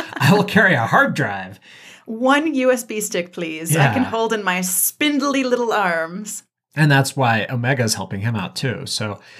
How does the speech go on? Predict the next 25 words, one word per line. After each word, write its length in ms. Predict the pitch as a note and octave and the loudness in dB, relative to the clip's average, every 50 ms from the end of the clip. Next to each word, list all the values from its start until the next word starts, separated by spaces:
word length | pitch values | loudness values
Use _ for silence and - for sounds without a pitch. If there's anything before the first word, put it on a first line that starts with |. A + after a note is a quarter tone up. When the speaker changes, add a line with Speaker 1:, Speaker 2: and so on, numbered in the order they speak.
| - - - _ _ | -20 -20 -20 _ _
Speaker 1:
it's 120 | C#3 C3+ E3 | 0 2 2
a 80 | D#3+ | 2
really 480 | C#3+ B2+ A#2+ B2+ D3 E3+ G3 A3 G#3+ F3 | 2 2 4 4 4 4 4 4 2 2
interesting 800 | - - D3 D3+ - - C#3+ C3 - C#3+ C3+ B2+ A#2+ A2+ A2 - _ | 0 0 -2 -2 -2 -2 -2 -2 0 0 0 0 0 -2 -6 -8 _
episode 840 | - C3+ C3 - D3 C3+ - - C3 B2 A#2 A2 G#2+ G#2 G2+ G2 - - _ _ | -4 -4 -2 -2 0 0 2 2 2 2 2 0 0 -2 -4 -6 -8 -12 _ _
to 120 | - C3+ B2+ | -4 -2 0
bring 260 | G#2+ C3 C3 B2+ C3+ | 2 2 2 4 2
them 120 | C3 B2+ | 2 2
all 100 | A#2 A2+ | 0 -2
together. 480 | A2 - A2+ G2 A2 G#2+ G2+ G#2 G2+ - - | -2 -4 -4 -2 -2 -2 -2 -2 -4 -4 -4
And 220 | A#2+ A2+ A2+ A#2 | -4 -2 0 2
then 280 | C3+ F3 F#3+ D#3+ C3+ B2+ | 4 4 6 6 4 2
it 100 | - A2 | 0 0
also 400 | A2 - F2+ A2+ C3 - - D3+ | -2 0 0 0 0 0 2 0
has 500 | C3 G#2+ G#2 G2+ G2 F#2 F#2 F#2 F#2 - - _ _ _ - - _ _ _ _ _ _ _ _ _ _ _ - | 0 0 0 -2 -2 -2 -4 -6 -6 -8 -10 _ _ _ -20 -20 _ _ _ _ _ _ _ _ _ _ _ -8
a 140 | - A#2+ B2 | -4 -2 0
lot 580 | A2+ A2 G#2 G2 F2+ F2 G2+ B2+ D#3 F3 - - - | 0 0 0 -2 0 2 4 4 4 2 2 -2 -4
of 260 | A#2+ A#2+ A#2 A2+ G#2 | -4 -2 -2 -2 -4
emotional 600 | G#2 A#2 A2 G#2 G2+ G2 A2 - - - A#2+ G#2 | -4 -4 -4 -4 -2 -4 -4 -4 -4 -4 -4 -4
impact 440 | F2+ G2+ F#2 - F#2 F#2 F2+ - - | -4 -6 -6 -6 -6 -6 -8 -8 -8
going 220 | - G2 F#2 F#2 | -8 -8 -6 -6
on 160 | F2+ E2 E2 E2+ | -8 -8 -10 -12
for 160 | - - F2 | -12 -14 -14
Crosshair. 840 | - - F#2+ F#2+ G2 A2+ A#2 - - F#2 F2 - C2+ - - B2 - - _ _ - - - - _ _ _ _ _ _ _ | -10 -8 -6 -4 -2 -2 -2 -2 -2 -4 -6 -6 -10 -12 -14 -16 -18 -18 _ _ -20 -20 -20 -20 _ _ _ _ _ _ _
Speaker 2:
Yeah, 560 | - G#3 F#3 G3 G3 G3 G#3 A3 A3 G#3 G#3 | -6 -2 -2 0 2 2 2 4 4 4 2